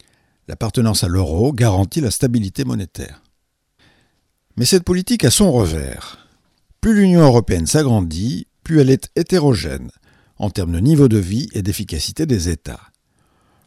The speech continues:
L'Union peine à assumer les conséquences des élargissements de deux mille quatre et deux mille sept, qui ont porté sur douze pays, notamment les ex-pays de l'Europe de l'Est. Comment accepter ces pays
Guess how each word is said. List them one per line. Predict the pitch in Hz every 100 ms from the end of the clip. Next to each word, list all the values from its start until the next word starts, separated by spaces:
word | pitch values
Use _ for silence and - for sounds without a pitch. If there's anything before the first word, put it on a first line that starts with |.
| _
L'Union | 113 104 98 87 -
peine | 143 165 160 -
à | 82
assumer | 92 - 107 127
les | 101
conséquences | - 92 95 - 170 160 - - - _ _ _ -
des | 110 101
élargissements | 117 113 101 107 - 120 110
de | 95
deux | 85
mille | 98 98
quatre | - 101 95 76
et |
deux | 76
mille | 92
sept, | 95 - 180 - - _ _ _
qui | - 156
ont | 160
porté | 156 - 175 151 - _
sur | - 123 104
douze | 135 220 175
pays, | - 110 78 71 - _ _ _ -
notamment | 98 - 95 -
les | 113 123
ex-pays | - - 107 151
de | 135
l'Europe | 123 151 107
de | 92
l'Est. | 62 - - - - _ _ _ _ _ _ _ -
Comment | 135 156 139
accepter | 104 - 95 - 170 202 -
ces | - 80
pays | - 78 90 151